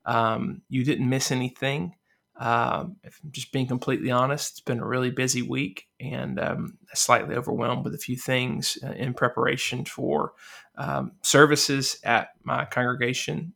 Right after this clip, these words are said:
um, this weekend. And so, um, I focused on those things, and by the time I realized it, it was kind of late on Wednesday. So,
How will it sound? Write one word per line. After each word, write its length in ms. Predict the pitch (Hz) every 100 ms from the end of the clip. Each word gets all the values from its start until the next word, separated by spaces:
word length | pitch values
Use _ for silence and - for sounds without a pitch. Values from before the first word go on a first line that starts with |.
| -
um, 460 | 139 135 - - - _ -
this 240 | 143 -
weekend. 500 | 135 131 143 147 147 -
And 120 | 135
so, 460 | - - 117 117 - - - - _ -
um, 380 | 113 113 185 -
I 440 | 120 120 117 113 -
focused 460 | - 135 131 -
on 140 | 127 120
those 280 | 127 131 -
things, 380 | 135 139 139
and 120 | 160 143
by 100 | 117
the 100 | 123
time 280 | 120 117
I 60 | 123
realized 580 | 117 123 120 123 127 139
it, 200 | 131 -
it 160 | 117 -
was 200 | 117 -
kind 240 | - 127
of 120 | 120 -
late 320 | 123 135 135
on 180 | - 131
Wednesday. 460 | 131 135 127 - -
So, 320 | - 165